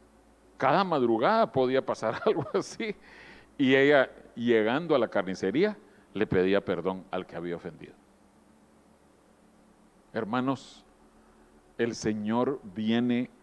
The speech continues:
con nosotros para hacer cuentas. Dice el versículo veinticinco: "A este, como no pudo pagar,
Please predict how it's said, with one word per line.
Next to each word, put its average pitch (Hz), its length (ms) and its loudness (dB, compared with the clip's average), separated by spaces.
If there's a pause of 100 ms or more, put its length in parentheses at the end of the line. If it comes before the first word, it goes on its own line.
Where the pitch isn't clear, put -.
(260)
con 101 240 0
nosotros 95 680 -4 (100)
para 85 240 -2
hacer 80 260 -10
cuentas. - 800 -14 (2750)
Dice 123 320 -4
el 131 120 0
versículo 117 540 -2
veinticinco: 107 720 -4 (1120)
"A 120 160 4
este, 190 540 0 (540)
como 120 300 4
no 123 200 4
pudo 165 420 2
pagar, 139 640 0